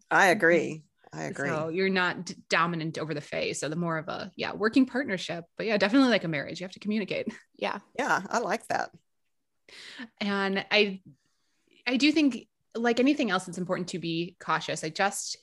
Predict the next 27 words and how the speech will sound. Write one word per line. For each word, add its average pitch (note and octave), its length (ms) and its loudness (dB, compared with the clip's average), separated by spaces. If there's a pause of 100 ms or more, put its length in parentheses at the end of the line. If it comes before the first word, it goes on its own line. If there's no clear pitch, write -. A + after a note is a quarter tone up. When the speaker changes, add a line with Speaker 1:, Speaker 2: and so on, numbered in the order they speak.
Speaker 2:
had F3+ 180 -6
an F3 160 -4
episode E3+ 640 -4
last F#3 400 -4
month F#3 320 0
on D#3+ 420 -6 (460)
health, G#3 340 0
safety, F#3+ 680 -4
and D#3+ 380 -6
protection C4+ 640 0 (280)
in B3 140 4
witchcraft, B3+ 480 0
like, F3+ 120 -4
a - 60 -8
lot F3 140 0
of G3 180 -2 (100)
various G3+ 400 2
ways. G#3+ 360 2 (720)
Um, E3 300 2 (340)
but F#3+ 240 6 (560)
the F#3+ 180 -4
fae F#3+ 160 2
is G3 180 2
one F#3 120 0
of F3 80 -2
those E3+ 200 0
things E3 520 -4